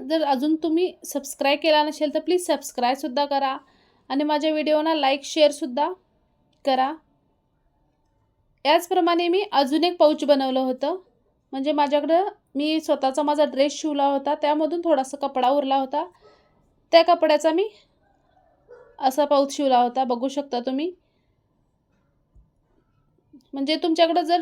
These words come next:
ब्लाऊज किंवा ड्रेस शिवलेला कपडा उरतो, त्यामधून सुद्धा असं तुम्ही शिवू शकता.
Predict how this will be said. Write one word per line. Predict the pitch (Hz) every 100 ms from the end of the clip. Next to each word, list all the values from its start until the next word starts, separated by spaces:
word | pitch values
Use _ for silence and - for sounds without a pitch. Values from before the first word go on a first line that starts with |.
| 311
ब्लाऊज | 254 269 294 311 285 - - _ _ - _
किंवा | - 320
ड्रेस | 320 285 311
शिवलेला | 349 294 311
कपडा | 311 302 285 294 311 - -
उरतो, | 277 285 247 - 285 277 - - _ _ -
त्यामधून | 311 320 320 349
सुद्धा | 370 311 349
असं | 339 349
तुम्ही | 349 403
शिवू | 415 302
शकता. | 277 285 269 - 302